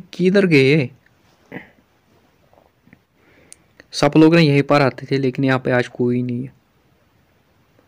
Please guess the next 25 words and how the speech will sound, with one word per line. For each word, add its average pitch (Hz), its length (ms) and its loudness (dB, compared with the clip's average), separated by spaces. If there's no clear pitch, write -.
मैंने 147 180 4
पहले 143 340 2
बोला 135 300 0
ना 135 120 2
आपको 131 200 -2
गाइस 127 300 0
कि - 140 -10
मेरी 131 280 0
किस्मत 131 480 -2
पूरी, 165 420 0
पूरी 151 220 0
फूटी 143 260 -4
हुई 127 220 0
है, 147 80 -2
यहाँ 143 140 -2
पे 151 100 0
कोई 151 340 2
नहीं 120 160 -2
आया। 123 260 -8
तो 131 240 2
हम 139 240 -4
चढ़ते 143 480 -2
हैं 151 140 2
इसके - 420 -2
ऊपर, 151 380 -2